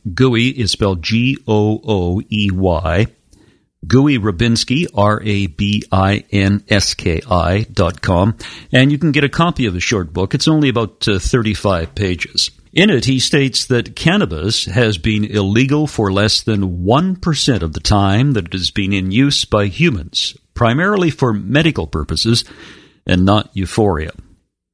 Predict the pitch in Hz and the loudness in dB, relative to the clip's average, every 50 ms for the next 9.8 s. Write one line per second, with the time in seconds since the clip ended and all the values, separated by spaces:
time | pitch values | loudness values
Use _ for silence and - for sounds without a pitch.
0 | _ - - 127 135 139 143 180 220 226 226 - - 107 98 90 87 90 87 107 | _ 0 2 4 4 4 4 2 2 0 -2 -4 -4 -4 -2 -2 -2 -2 -2 -2
1 | - - 165 151 120 - - 120 120 120 110 104 104 107 110 113 117 107 104 101 | -2 0 0 0 0 0 0 0 0 2 2 0 0 0 0 2 2 2 2 2
2 | 104 104 101 101 98 95 - - 110 104 95 98 92 95 98 98 95 92 87 82 | 2 2 2 2 0 0 -2 0 0 0 2 2 2 2 2 2 2 0 0 -2
3 | - - - 127 104 95 101 - - 98 95 92 - 117 117 113 117 110 - - | -2 0 2 2 2 2 0 0 0 0 0 2 2 2 2 2 2 0 0 0
4 | 113 104 90 87 92 - - 123 120 117 113 98 92 90 90 85 95 87 - 127 | -2 -2 -2 -2 -4 -2 0 0 2 2 2 0 0 -2 -2 -2 -2 0 2 2
5 | 131 123 104 95 107 131 - - _ - 107 92 87 - - 139 - - - - | 2 2 2 0 0 -2 -4 -6 _ -2 -2 -2 0 0 0 0 0 -2 -2 0
6 | 107 95 92 92 98 98 92 87 - - 135 123 107 90 80 82 87 85 _ _ | 0 0 2 2 2 2 0 0 -2 0 0 0 0 0 -2 -4 -8 -8 _ _
7 | _ - 110 107 113 123 120 - 135 139 143 147 147 143 139 - - 113 107 127 | _ -12 -4 0 2 2 2 2 2 2 2 2 2 0 -2 -4 -6 -4 -2 -2
8 | 120 - - - 180 214 190 110 85 80 85 107 131 123 - - 131 120 117 117 | -4 -2 -2 0 0 0 0 -2 -4 -6 -4 -4 -6 -6 -4 0 0 2 2 2
9 | 117 117 110 - - 143 120 107 - 165 208 156 80 - - - | 2 0 -2 -2 -2 -4 -2 0 0 0 0 0 -2 -6 -10 -18